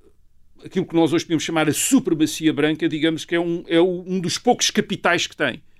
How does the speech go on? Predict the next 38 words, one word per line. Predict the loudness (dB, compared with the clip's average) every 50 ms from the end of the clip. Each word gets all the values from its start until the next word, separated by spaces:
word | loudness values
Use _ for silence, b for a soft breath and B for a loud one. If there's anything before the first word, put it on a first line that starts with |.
| -20 -14 -12
e | -12
que | -12 -4 0
quer | 2 4 4 4
ver | 2 2 0 0
refletida | 0 -2 -8 -6 -2 -2 -2 -2 -4 -6 -4 -4 -4
nas | -4 -4 -6
leis. | -8 -8 -8 -10 -14 -20 -20 _ _ _ b b b b b b b b
Eh, | -2 2 2 4 4 2
e | 0 -2
quando | 0 2 2 2 4 4 4 2
essa, | 2 2 0 -2 -2 -2 B B B -6 -2 -2 -2 -2 -4 -6 -6
isto | -2 0 2
é, | 2
quando | 4 4 4 4 4
o | 2
sul | -2 2 2 2 2
dos | 2 0 -2
Estados | 0 2 2 2 2 2
Unidos, | 2 2 2 0 -2 -6 -12 -16 -18 -20 -20 -20
depois | -4 0 0 0 4
da | 2 2
derrota, | 2 2 0 0 2 2 2 2 2 0 -2 -4 -4 -4 -10 -16 -20 -20 -20 -20 -20 -20 -8 -2
eh, | 0 2 4 4 4 4 4 4 4 4 2 2 2
na | 2 2
Guerra | 4 4 2 2 2 0
Civil | -2 -2 -2 0 2 2
em | 2
mil | 2 2 0
novecentos | 0 -2 -2 -4 -8 -10 -10
e |
sessenta | -12 -10 -8 -8 -6 -6
e | -8
cinco, | -10 -10 -14 -18 -18 -20 _ -2
deixa | 0 0 0 0 -2
de | -6 -6
ser | -4 -2 -2 -2
aquela | -2 0 0 0 0 0
sociedade | -2 -6 -12 -16 -12 -10 -6 -6 -6 -6 -6 -10